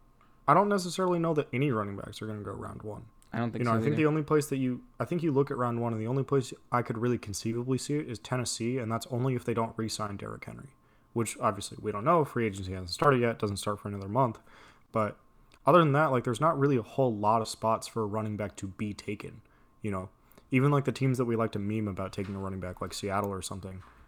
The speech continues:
Speaker 1: they're kinda set.
Speaker 2: Pretty much.
Speaker 1: Like, they've done it three years in a row. They're kinda done.
Speaker 2: They've
Speaker 1: They have all of
Speaker 2: developed
Speaker 1: them.
Speaker 2: the guys finally.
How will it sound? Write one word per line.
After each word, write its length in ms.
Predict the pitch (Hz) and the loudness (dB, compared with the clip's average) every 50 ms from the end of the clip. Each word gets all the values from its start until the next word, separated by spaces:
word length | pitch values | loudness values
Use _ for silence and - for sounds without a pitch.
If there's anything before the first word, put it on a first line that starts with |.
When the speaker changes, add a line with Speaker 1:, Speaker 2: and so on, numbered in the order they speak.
| - - - - - - - _ - | -20 -20 -20 -20 -20 -20 -20 _ -4
Speaker 1:
they're 100 | - 123 | -2 0
kinda 180 | - - 156 135 | 2 2 2 2
set. 460 | - - - 131 131 104 - - - _ _ - - - _ - | 0 0 0 0 0 0 0 -4 -12 _ _ -20 -20 -20 _ -6
Speaker 2:
Pretty 180 | - 180 185 139 | -4 -4 -4 -2
much. 220 | 110 143 143 - | -4 -4 -4 -2
Speaker 1:
Like, 180 | 110 110 98 - - _ _ _ _ - - - _ - | -2 -2 -2 -4 -8 _ _ _ _ -20 -20 -20 _ 0
they've 180 | - 113 107 101 | 2 2 4 6
done 200 | - 135 131 120 | 8 8 8 8
it 140 | 110 - | 6 0
three 180 | - 117 113 110 | 0 0 0 2
years 180 | 110 113 101 104 | 2 0 -2 -2
in 80 | 107 | -2
a 20 | 107 | -2
row. 220 | 110 107 98 92 | 0 0 -2 -2
They're 100 | 104 98 | -6 -8
kinda 240 | - - 113 104 90 | -6 -6 -4 -4 -4
done. 320 | 87 107 101 95 92 90 - - - | -2 -2 -2 -2 -4 -6 -12 -14 -8
Speaker 2:
They've 120 | - 113 104 | -4 -2 0
Speaker 1:
They 40 | 98 | 2
have 200 | 110 107 101 98 | 2 2 4 4
all 180 | 95 113 113 | 2 2 0
of 60 | 104 | 0
Speaker 2:
developed 60 | 98 95 101 | -2 -4 -4
Speaker 1:
them. 0 | |
Speaker 2:
the 80 | 110 | -4
guys 340 | 107 110 104 101 104 107 110 | -4 -6 -6 -8 -8 -10 -12
finally. 460 | - 110 101 113 110 107 113 110 113 | -12 -12 -10 -10 -8 -8 -8 -10 -10